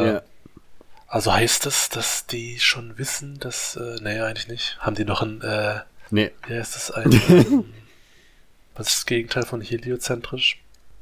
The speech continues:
Speaker 1: Ähm.
Speaker 2: Terrazentrisch? Nee, keine Ahnung. Denken die noch, dass die Sonne sich um die Erde bewegt? Naja, egal. Gut, man könnte ja auch sagen, der Sonnenzyklus, den die Erde braucht, um die, aber gut, egal, also.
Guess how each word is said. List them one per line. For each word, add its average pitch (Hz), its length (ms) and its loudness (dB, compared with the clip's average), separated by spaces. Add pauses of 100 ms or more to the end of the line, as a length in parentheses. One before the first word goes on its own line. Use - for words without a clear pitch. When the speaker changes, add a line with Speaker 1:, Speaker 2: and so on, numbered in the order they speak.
(160)
Speaker 1:
Ähm. 80 340 -10
Speaker 2:
Terrazentrisch? 123 920 6
Nee, 95 160 2
keine 98 200 -8
Ahnung. 101 240 -8 (220)
Denken 113 220 0
die 117 100 6
noch, 113 140 4
dass - 200 0
die 120 80 -2
Sonne 110 280 4
sich 113 220 -4
um 120 160 -4
die 117 120 2
Erde 113 260 6
bewegt? 107 460 -2 (580)
Naja, 85 320 0 (280)
egal. 95 380 -2 (400)
Gut, 110 180 -2
man 101 120 -2
könnte 104 240 0
ja 101 60 4
auch 98 40 0
sagen, 101 460 2 (460)
der 101 100 -2
Sonnenzyklus, 101 680 -2
den 101 140 -6
die 98 80 -4
Erde 101 180 -2
braucht, - 340 -8
um 101 140 -6
die, 101 140 2
aber 95 320 12
gut, - 320 -2 (220)
egal, 90 420 0
also. 95 300 -4